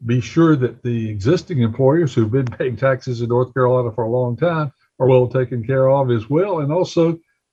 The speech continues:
uh, the startup of new businesses, uh, for entrepreneurs who are wanting to start out. So let's talk a little bit about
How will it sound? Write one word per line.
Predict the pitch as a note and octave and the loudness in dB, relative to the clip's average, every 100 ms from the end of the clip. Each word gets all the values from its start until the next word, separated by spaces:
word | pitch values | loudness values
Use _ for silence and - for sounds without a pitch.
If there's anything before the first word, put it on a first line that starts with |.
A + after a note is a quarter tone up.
| _ C#3 | _ -2
uh, | C#3 C3+ | 0 0
the | C3+ | -2
startup | - F3+ F3+ E3+ - | 0 2 2 0 0
of | D3+ C3 - - | -4 -4 -8 -6
new | D3+ A3 | -2 0
businesses, | D#3+ C3+ G#2+ G2 F2+ A2+ G2 A2 | 2 2 2 -4 -8 -10 -10 -8
uh, | G#2 G#2+ - - | -8 -8 -10 -6
for | A#2 A2 | -4 -2
entrepreneurs | C#3 D3 - C#3+ D#3+ D3+ B2 G#2+ | 0 0 0 2 4 6 4 2
who | A#2+ B2 | 0 2
are | B2 A#2+ - _ | 2 -2 -10 _
wanting | C#3 C#3 B2+ | -4 -2 -2
to | |
start | - C#3+ C#3 | -4 -2 0
out. | D#3+ D#3 | 0 -4
So | - | -4
let's | B3 C4 | -6 -6
talk | - G3+ - | -4 -2 2
a | |
little | D#3+ D3+ | 4 6
bit | D3+ | 4
about | C#3 C3+ | 4 0